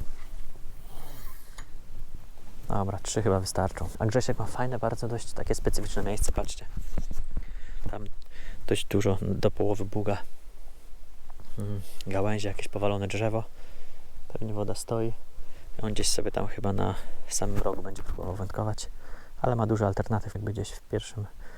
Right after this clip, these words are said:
wybranym miejscu nie było ryby. Dobra, idę po przypon i będę wędkował. Pierwsza mini rybka. Oby nie ukleja.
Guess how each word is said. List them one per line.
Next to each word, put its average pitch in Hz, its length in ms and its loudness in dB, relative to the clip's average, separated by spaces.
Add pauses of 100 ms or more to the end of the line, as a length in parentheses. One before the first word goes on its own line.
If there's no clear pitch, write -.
(300)
wybranym 104 300 -2
miejscu - 240 -4
nie 104 60 -2
było 107 180 -2
ryby. 113 180 -4 (380)
Dobra, 113 260 -4 (180)
idę 110 140 -4
po - 80 -10
przypon 117 340 -4 (360)
i - 40 -8
będę - 220 -6
wędkował. 98 440 -4 (340)
Pierwsza 107 380 -6
mini 98 220 -2
rybka. 104 420 0 (2250)
Oby 135 240 2
nie - 140 2
ukleja. 127 760 2